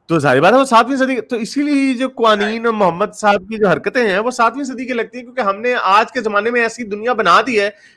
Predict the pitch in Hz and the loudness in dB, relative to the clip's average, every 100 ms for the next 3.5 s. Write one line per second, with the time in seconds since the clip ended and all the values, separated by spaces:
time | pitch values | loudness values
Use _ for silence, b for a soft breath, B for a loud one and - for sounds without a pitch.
0 | b 233 208 185 175 175 180 185 165 - | b -2 2 4 4 4 2 0 -2 -2
1 | 175 165 165 165 180 190 175 - 175 165 | -2 0 -2 -2 -2 -2 -4 -4 -4 -4
2 | 170 160 147 160 180 175 185 160 165 165 | -2 -4 -4 -8 -10 -8 -4 -2 -2 -4
3 | 180 165 151 165 156 | -2 -4 -2 -4 -4